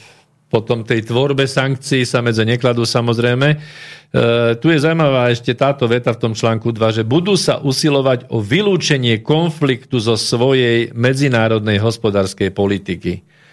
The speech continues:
A ja neviem, akože, aký toto je, aký toto je prístup vôbec uvažovať, e, o tom, že keď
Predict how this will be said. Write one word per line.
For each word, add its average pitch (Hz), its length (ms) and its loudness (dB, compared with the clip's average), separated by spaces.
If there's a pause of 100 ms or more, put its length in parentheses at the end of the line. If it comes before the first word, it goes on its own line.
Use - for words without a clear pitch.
(1000)
A 113 800 0 (460)
ja 120 160 0
neviem, 131 320 0
akože, 113 320 0
aký 110 240 -2
toto 107 240 -2
je, 104 160 0
aký 104 320 -4
toto 104 160 -4
je 104 80 0
prístup 101 640 -4
vôbec 104 480 -2
uvažovať, 104 640 -2
e, 107 80 -2 (240)
o 107 160 0
tom, 104 240 -4
že 104 80 -2
keď 101 180 -2